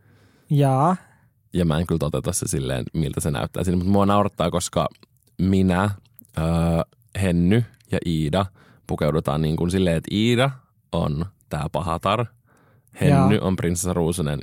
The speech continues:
Speaker 2: ja mä oon tää prinssi Philip, vai mikä sen nimi on siinä.
Speaker 1: Jaa.
Speaker 2: Ja mua naurattaa tää, että tavallaan se on Liisa Ihmemaan teema ja mä ollaan prinsessa Ruusunen. Silleen, että mistä me saatiin tämä idea?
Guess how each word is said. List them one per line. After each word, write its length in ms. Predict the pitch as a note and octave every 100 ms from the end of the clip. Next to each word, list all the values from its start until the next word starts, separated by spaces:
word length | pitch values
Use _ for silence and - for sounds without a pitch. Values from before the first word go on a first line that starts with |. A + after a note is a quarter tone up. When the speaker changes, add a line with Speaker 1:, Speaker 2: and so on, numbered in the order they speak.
| -
Speaker 2:
ja 100 | D2+
mä 220 | D#2+ D2
oon 140 | D#2+ F#2 - - - _
tää 380 | - G1+ G1+ A1 - - _ _ _ _ _ -
prinssi 400 | D#2+ D#2 - - -
Philip, 240 | B1+ C2+ - -
vai 120 | C#2
mikä 200 | D#2 F2
sen 160 | E2 D2
nimi 220 | D2 C#2+
on 140 | E2+
siinä. 340 | F#2 D#2 G2 B2+ - - -
Speaker 1:
Jaa. 300 | C#3 C3+ C3 C#3+
Speaker 2:
Ja 60 |
mua 100 | G3+
naurattaa 400 | G3+ G3 G3 E2
tää, 160 | E2 F2
että 120 | E2+
tavallaan 400 | - D#2+ D2+ D#2+
se 80 | E2+
on 80 | D#2
Liisa 220 | D#2 E2
Ihmemaan 440 | C#2+ E2+ D#2 C#2 -
teema 300 | - - C2
ja 60 |
mä 100 | -
ollaan 160 | G1+ F#2+
prinsessa 340 | - F#2 - -
Ruusunen. 500 | - F#2 - F2+ G#2 - _ _ _ -
Silleen, 160 | D#2+
että 120 | - D#2+
mistä 180 | -
me 60 | A#2
saatiin 360 | - - - -
tämä 200 | - A#1+
idea? 340 | B1 A1+ F#2+